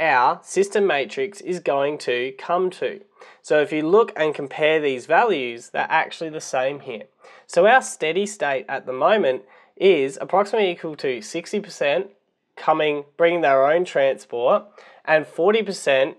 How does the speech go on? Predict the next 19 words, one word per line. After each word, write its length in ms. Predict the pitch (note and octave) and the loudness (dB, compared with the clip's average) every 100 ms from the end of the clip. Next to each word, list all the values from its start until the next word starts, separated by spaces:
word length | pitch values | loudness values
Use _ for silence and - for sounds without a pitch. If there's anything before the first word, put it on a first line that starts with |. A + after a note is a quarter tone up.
| _ | _
using 420 | C#3 C#3+ D3 D3+ | -6 -6 -4 -6
the 80 | C#3+ | -8
public 420 | - D#3+ F3+ E3 | -2 0 0 -2
transport 720 | - C#3 B2 - B2 A#2+ - - | -4 -4 -4 -8 -8 -6 -6 -10
to 100 | E3 | -10
come 300 | C3+ A2+ G#2+ | -6 -6 -8
to 100 | A2 | -6
work. 580 | B2+ D3+ - _ _ _ _ _ _ _ _ _ _ _ _ | 0 0 -2 _ _ _ _ _ _ _ _ _ _ _ _
Now, 160 | D#3 F3+ | 2 4
to 80 | F3+ | 4
summarise, 540 | A3 A3 G#3+ G#3+ G#3+ - | 2 4 4 4 2 -4
transition 600 | - G#3+ C4 C#4+ - F#3+ | -2 0 0 -2 -2 0
matrices 600 | E3+ - - C#3+ B2+ B2 | 0 0 -4 -4 -4 -4
are 80 | C#3+ | -6
used 540 | D3+ F3+ F3 C3 A#2+ - | -4 -2 -2 -4 -10 -10
to 60 | |
make 360 | C3+ D#3+ F#3+ - | -4 -2 -2 -6
predictions 680 | G3 G#3 - - B2 A#2 A2 | -8 -8 -8 -8 -10 -10 -12
about 600 | C3+ C#3 F3+ C3+ B2 | -8 0 2 4 0